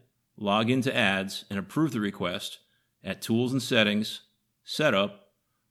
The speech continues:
Linked Accounts, Google Merchant Account. Eight, connect Google Merchant Center with Google My Business. This allows you to show local inventory in product listings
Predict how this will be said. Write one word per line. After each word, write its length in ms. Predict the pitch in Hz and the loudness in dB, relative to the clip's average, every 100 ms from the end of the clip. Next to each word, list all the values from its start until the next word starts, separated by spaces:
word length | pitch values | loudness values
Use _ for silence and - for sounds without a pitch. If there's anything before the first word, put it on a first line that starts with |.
| _ | _
Linked 240 | 104 110 | 0 0
Accounts, 580 | - 131 113 107 101 - - _ _ | 0 0 0 0 -2 -10 -14 _ _
Google 320 | 90 104 104 101 | -4 0 2 2
Merchant 340 | 95 98 90 | 0 -6 -10
Account. 300 | 80 65 57 - _ _ _ _ _ _ _ _ _ - | -10 -14 -18 -20 _ _ _ _ _ _ _ _ _ 2
Eight, 340 | 107 92 - _ _ _ _ _ | 2 2 -4 _ _ _ _ _
connect 360 | - 113 - - | 2 2 2 -2
Google 280 | 151 151 | -2 0
Merchant 320 | 139 135 139 123 | 0 -2 -4 -4
Center 460 | - 104 95 92 - | 0 2 0 -6 -10
with 180 | 90 87 | -16 -4
Google 300 | 107 107 113 | 0 4 4
My 240 | 104 98 | 4 2
Business. 560 | 98 92 - - - - - _ _ _ _ | -2 -6 -10 -10 -8 -8 -14 _ _ _ _
This 140 | 95 | -6
allows 300 | 117 120 123 | 0 2 2
you 60 | 120 | 2
to 80 | 120 | 0
show 240 | 113 113 | 0 2
local 420 | 104 98 110 151 | 2 0 -2 -2
inventory 800 | 151 147 127 117 110 98 95 110 - _ | -2 0 0 0 0 -2 -2 -6 -12 _
in 100 | - | -12
product 400 | 87 98 101 131 | -6 0 2 2
listings 600 | 120 117 120 117 113 - | 0 -4 0 0 0 -6